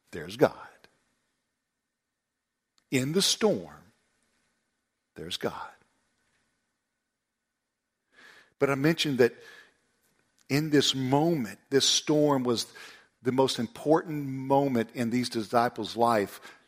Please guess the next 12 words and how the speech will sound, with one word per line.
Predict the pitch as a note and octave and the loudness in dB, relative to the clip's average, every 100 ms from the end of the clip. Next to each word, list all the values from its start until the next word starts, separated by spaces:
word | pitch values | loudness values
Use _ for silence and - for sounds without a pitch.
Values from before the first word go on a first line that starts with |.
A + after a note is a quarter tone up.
| _ | _
to | - | -12
form | - - C#3+ C#3+ C#3 C3+ B2 | -12 -6 0 2 4 2 0
them | A#2 G#2 G2 - | 0 0 -2 -8
to | G2 | -6
be | A2+ | -2
the | G#2 | -2
men | G2+ G#2 A2 | 0 0 0
that | F#2+ - | -2 -2
they | G2+ | -2
were | F2 | -2
to | - - | -8 -14
become. | - - F#2 F#2 A2+ | -12 -10 -10 -12 -20